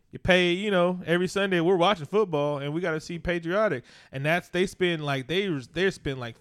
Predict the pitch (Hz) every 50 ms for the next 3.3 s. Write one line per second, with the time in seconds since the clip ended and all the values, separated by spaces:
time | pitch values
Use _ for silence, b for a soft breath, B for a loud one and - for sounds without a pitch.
0 | _ - 165 156 156 - 147 139 - - 147 135 120 123 123 131 131 135 135 131
1 | 123 - - 143 135 - 131 - - 135 - - 117 113 123 123 120 120 117 117
2 | 120 120 B B B B B 117 131 131 120 120 117 120 120 127 127 120 120 117
3 | 117 110 - - - -